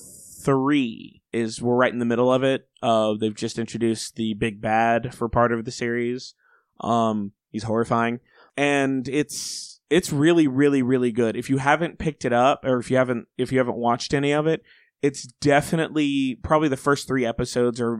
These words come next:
are a slow build, but from there on, it's just a really, really good series. Um, there's a lot of, uh, ideals thrown around on what it means to be a hero. I mean, should you even be paid to be a hero? There's, there's a lot of, there's a lot of questions on what makes a hero, what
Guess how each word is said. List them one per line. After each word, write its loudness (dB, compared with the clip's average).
are -2
a -6
slow 2
build, 2
but 0
from -2
there 4
on, 2
it's -6
just -8
a -2
really, 2
really 0
good -6
series. -6
Um, -10
there's 0
a 0
lot 6
of, 2
uh, 2
ideals 0
thrown 0
around 0
on -2
what 0
it -2
means -4
to -10
be 0
a -6
hero. 2
I 0
mean, -2
should -4
you 0
even -4
be -4
paid -2
to -4
be 0
a -2
hero? 0
There's, 0
there's 0
a -2
lot 0
of, -6
there's 0
a 2
lot 6
of -6
questions -2
on 0
what -2
makes -6
a -4
hero, 2
what -4